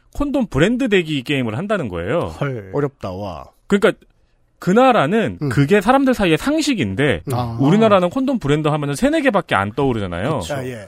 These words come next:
Speaker 1: 그만큼 콘돔을 안 쓴다, 이런 얘기를 하더라고요.
Speaker 3: 많이 안 팔려서 그렇다?
Speaker 1: 그럴 수도 있고요.
Speaker 3: 예, 예. 그러니까
Speaker 1: 근데
Speaker 3: 많이
Speaker 1: 콘-
Speaker 3: 안 쓴다는 얘기는 그런 거 아니에요?
Speaker 1: 그렇죠, 그렇죠.
Speaker 3: 네.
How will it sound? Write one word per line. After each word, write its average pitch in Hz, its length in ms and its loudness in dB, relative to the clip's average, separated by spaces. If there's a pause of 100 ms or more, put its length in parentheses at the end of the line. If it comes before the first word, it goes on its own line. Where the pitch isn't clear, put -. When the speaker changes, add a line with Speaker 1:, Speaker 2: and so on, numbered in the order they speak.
Speaker 1:
그만큼 233 380 2
콘돔을 240 280 2
안 123 200 2
쓴다, 147 420 2
이런 143 240 2
얘기를 107 260 2
하더라고요. 110 460 0
Speaker 3:
많이 165 220 -2
안 131 180 -6
팔려서 151 380 -2
그렇다? 117 480 -4
Speaker 1:
그럴 190 200 6
수도 202 200 -2
있고요. 90 480 -2
Speaker 3:
예, - 20 2
예. 190 80 4
그러니까 156 200 4
Speaker 1:
근데 - 160 4
Speaker 3:
많이 185 200 4
Speaker 1:
콘- 160 80 0
Speaker 3:
안 160 80 -2
쓴다는 156 340 -2
얘기는 120 220 -6
그런 110 220 -8
거 98 100 -8
아니에요? 85 200 -14
Speaker 1:
그렇죠, 170 280 2
그렇죠. 113 300 -4
Speaker 3:
네. 107 140 -6